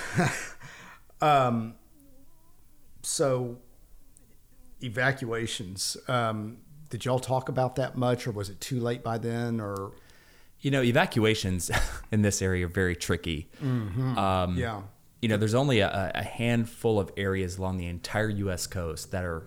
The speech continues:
Speaker 2: hurricane prone
Speaker 1: Mm.
Speaker 2: that have the population that we do.
Speaker 1: Mm-hmm.
Speaker 2: I mean, you know, Houston, Tampa Bay, Miami, Fort Lauderdale.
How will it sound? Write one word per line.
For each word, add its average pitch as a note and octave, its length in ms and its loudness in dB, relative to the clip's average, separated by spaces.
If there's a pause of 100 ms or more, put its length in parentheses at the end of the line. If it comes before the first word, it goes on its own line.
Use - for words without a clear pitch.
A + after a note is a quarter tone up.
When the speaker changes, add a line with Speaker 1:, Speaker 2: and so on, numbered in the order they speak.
(100)
Speaker 2:
hurricane F#2 480 -2
prone D#2+ 480 -8 (240)
Speaker 1:
Mm. G#2 300 -6 (160)
Speaker 2:
that G2+ 160 -2
have G2 180 -2
the G2 80 -8
population F2 640 -6
that E2 140 -8
we D#2+ 100 -8
do. - 300 -12 (200)
Speaker 1:
Mm-hmm. G#2+ 260 -2 (220)
Speaker 2:
I - 40 -10
mean, F2+ 320 -6 (580)
you - 80 -10
know, E2+ 180 -6 (2250)
Houston, A2 760 0
Tampa A2 320 0
Bay, G2 500 -2 (380)
Miami, G2 720 -2 (100)
Fort G2+ 180 -2
Lauderdale. F#2 600 -4